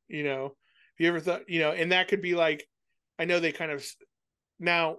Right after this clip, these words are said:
was, was Captain Marvel or was Kamala Khan living in Monica Rambeau's old house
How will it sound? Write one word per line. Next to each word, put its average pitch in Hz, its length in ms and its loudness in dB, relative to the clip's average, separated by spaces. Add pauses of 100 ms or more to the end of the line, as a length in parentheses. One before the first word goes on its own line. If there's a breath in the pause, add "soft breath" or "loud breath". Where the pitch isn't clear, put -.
(100)
was, 160 360 -4
was 139 460 -8
Captain 233 340 -4
Marvel 220 640 2
or 180 280 -2
was 156 640 -2 (880)
Kamala 170 320 0
Khan 160 420 0
living 139 260 -6
in 131 220 -14 (100)
Monica 139 340 -4
Rambeau's 131 500 -8
old 123 180 -10
house 127 540 -16